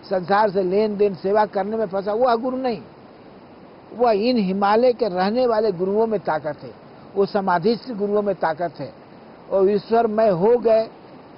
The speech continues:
ईश्वर में मग्न हो गए, परमात्ममय हो गए, आत्ममय हो गए, उसमें ताकत है। उन्होंने प्रभु के साथ एकाकार कर लिया हो, उन्होंने प्रभु के साथ एकत्व कर लिया, वो गुरु बन सकते हैं।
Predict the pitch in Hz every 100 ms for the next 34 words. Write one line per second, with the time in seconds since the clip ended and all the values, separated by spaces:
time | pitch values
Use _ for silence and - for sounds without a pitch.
0 | - 185 - 226 226 196 202 226 226 160
1 | 202 233 226 233 220 180 185 208 208 196
2 | 214 233 220 233 233 240 - - - -
3 | 185 196 196 185 208 220 220 240 247 233
4 | 220 196 233 254 - 185 185 175 127 -
5 | - - - 196 214 240 247 247 202 185
6 | 233 262 208 202 202 202 170 185 190 196
7 | - 165 147 202 202 208 208 185 190 220
8 | - - - - - - - 196 208 226
9 | 226 202 180 214 202 196 196 185 185 160
10 | 220 - 196 220 214 214 208 196 247 269
11 | 247 247 202 185 160 139 160 120